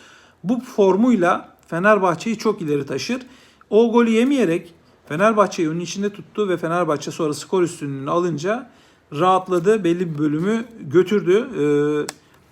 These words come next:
Ee, e, Akın, e, Nurali, "Abi Fenerbahçe'nin şampiyonluk şansını nasıl görüyorsunuz?" Bir kere çok erken. Daha dördüncü haftadayız. İki, bu sene dokuz hafta içi olmak üzere kırk iki hafta oynanacak. Takımlar kırk maç oynayacaklar.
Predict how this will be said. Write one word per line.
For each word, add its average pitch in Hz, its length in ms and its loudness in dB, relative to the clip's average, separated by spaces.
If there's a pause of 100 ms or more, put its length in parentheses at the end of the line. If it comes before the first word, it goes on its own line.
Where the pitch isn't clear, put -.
(440)
Ee, 156 100 -2
e, 156 80 0
Akın, 226 480 0
e, 185 320 -2
Nurali, 214 440 2
"Abi 202 200 2
Fenerbahçe'nin 214 680 0
şampiyonluk 196 640 -2
şansını 170 420 -6
nasıl 190 200 -4
görüyorsunuz?" 165 540 -4
Bir 190 60 -12
kere 269 280 -4
çok 269 200 -4
erken. 175 460 -4 (400)
Daha 165 220 2
dördüncü 196 400 0
haftadayız. 151 840 -2
İki, 220 400 -6 (400)
bu 202 80 -2
sene 254 560 -2 (200)
dokuz 254 300 4
hafta 202 300 4
içi 233 180 -2
olmak 190 300 -2
üzere 180 380 -2 (240)
kırk 170 260 -2
iki - 160 -2
hafta 240 240 2
oynanacak. 139 380 -6
Takımlar 196 440 -2
kırk 214 240 -4
maç 208 200 -2
oynayacaklar. 151 680 -2